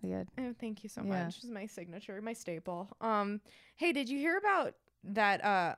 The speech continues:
Speaker 2: I wanna say it was a rocket that China launched.
Speaker 1: Yeah, and apparently a giant piece is supposed to come down and crash into the earth at any point, but
Speaker 2: Y-,
Speaker 1: they're just not talking
Speaker 2: yeah,
Speaker 1: about
Speaker 2: why
Speaker 1: it,
Speaker 2: is
Speaker 1: and
Speaker 2: nobody
Speaker 1: someone's
Speaker 2: l-
Speaker 1: gonna cru-,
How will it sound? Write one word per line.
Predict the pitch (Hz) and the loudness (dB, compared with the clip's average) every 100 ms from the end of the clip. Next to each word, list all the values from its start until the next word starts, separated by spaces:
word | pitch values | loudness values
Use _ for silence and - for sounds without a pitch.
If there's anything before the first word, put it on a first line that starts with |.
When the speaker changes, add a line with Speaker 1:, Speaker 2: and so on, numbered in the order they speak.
| - | -2
Speaker 2:
I | |
wanna | 190 208 | -2 -2
say | 254 247 | 0 0
it | |
was | 208 | 2
a | 165 | 0
rocket | 151 151 - 262 262 | 0 0 2 2 2
that | 185 | -4
China | - 165 156 208 240 269 _ _ _ _ _ _ 240 | -2 -6 -4 -4 -4 -6 _ _ _ _ _ _ -2
launched. | 254 277 190 | -2 0 6
Speaker 1:
Yeah, | 220 220 180 | 10 10 10
and | 175 | 8
apparently | 180 190 185 196 | 6 6 6 8
a | 185 | 6
giant | 175 170 175 180 | 6 4 4 4
piece | 196 185 | 2 0
is | 180 | 2
supposed | 190 185 | 4 4
to | 190 | 6
come | 190 | 6
down | 180 180 | 8 6
and | 180 | 4
crash | - 156 165 - | 2 0 0 2
into | 185 | 2
the | 170 156 | 4 4
earth | 170 175 | 2 2
at | |
any | 160 156 160 | 2 2 2
point, | 175 156 170 | 2 2 2
but | 175 | 2
Speaker 2:
Y-, | 165 | 0
Speaker 1:
they're | - 175 | 4 4
just | 165 - | 4 0
not | 143 160 | 0 2
talking | 151 151 | 0 6
Speaker 2:
yeah, | 392 | 8
Speaker 1:
about | 185 226 | 10 10
Speaker 2:
why | 208 | 10
Speaker 1:
it, | 190 | 10
Speaker 2:
is | |
Speaker 1:
and | 185 | 8
Speaker 2:
nobody | 269 175 | 10 10
Speaker 1:
someone's | 170 170 | 10 10
Speaker 2:
l- | - | 8
Speaker 1:
gonna | 175 | 6
cru-, | - 185 | 6 2